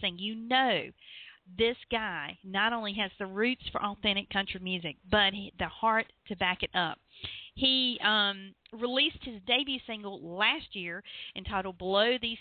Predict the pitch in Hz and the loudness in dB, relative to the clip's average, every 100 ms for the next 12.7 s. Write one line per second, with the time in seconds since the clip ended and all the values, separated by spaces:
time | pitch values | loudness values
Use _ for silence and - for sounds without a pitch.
0 | - - - 214 202 190 185 - - - | -10 -8 -6 -6 -2 0 0 -6 -12 -10
1 | - - 190 196 196 196 190 - - 240 | -12 -4 0 4 4 4 0 0 0 2
2 | 269 220 208 208 208 208 208 202 202 - | 0 4 4 6 6 6 6 4 0 -4
3 | - 180 190 214 226 226 226 - 196 202 | -12 -12 0 4 6 4 2 0 0 0
4 | 185 190 196 190 190 196 214 214 220 208 | 0 -2 0 0 2 4 4 2 -2 0
5 | 202 202 - - - 190 180 175 170 180 | 0 -2 -8 -12 0 2 2 -2 0 4
6 | 202 214 - 226 - 196 196 190 185 180 | 4 2 -2 -2 0 -4 -4 -6 -8 -4
7 | 196 220 277 247 233 190 214 208 196 180 | 2 2 2 -4 -4 -6 -6 -6 -8 -10
8 | 160 175 170 - 180 180 185 196 185 170 | -8 -8 -8 -8 -6 0 0 0 -2 -4
9 | 196 190 - 220 233 214 - 226 170 185 | -6 -8 -6 -2 -2 0 2 2 0 2
10 | 196 - 185 175 - 185 170 165 175 180 | 2 2 -2 -2 -4 -2 -2 0 -2 4
11 | 190 208 311 - 247 214 190 - 233 226 | 6 6 4 0 -2 -4 -6 -2 -2 -2
12 | 220 208 - 180 190 233 - | -6 -8 -8 -8 -4 -4 -4